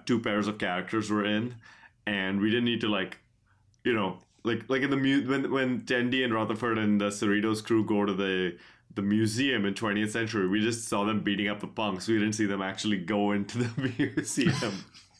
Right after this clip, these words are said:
at all. So, but anyway, let's, let's actually, let's tackle the, the Mariner and Boimler plot first. Um, I thought it was,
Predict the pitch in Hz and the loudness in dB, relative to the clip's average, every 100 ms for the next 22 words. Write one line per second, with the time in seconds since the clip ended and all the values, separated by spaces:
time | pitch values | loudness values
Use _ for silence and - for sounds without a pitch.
0 | _ - - 180 - 175 175 - - - | _ -12 -4 -6 -2 -2 -2 -6 -6 -8
1 | - - - 147 - - - 110 95 92 | -16 -14 -10 -10 -10 -14 -4 0 0 0
2 | - - 117 180 156 107 - 226 247 - | -6 -16 -2 2 2 0 0 0 2 0
3 | 233 - - 208 262 247 175 185 - 143 | 0 0 0 0 2 4 2 2 -2 -2
4 | 107 147 147 131 120 113 110 95 107 - | -2 2 4 4 2 2 2 2 -2 -8
5 | - 117 101 107 107 107 98 110 117 117 | -8 -4 -2 -2 -2 0 0 0 2 2
6 | 107 87 92 95 104 104 104 87 - - | 0 0 -2 0 0 0 0 -2 -4 -6
7 | 104 87 - - - - - 165 - 127 | -4 -4 -6 -12 -14 -14 -14 -18 -4 0
8 | 127 120 117 113 110 _ _ _ _ _ | 2 2 2 -2 -8 _ _ _ _ _
9 | 175 196 269 220 220 - - | -2 0 2 2 0 -2 -8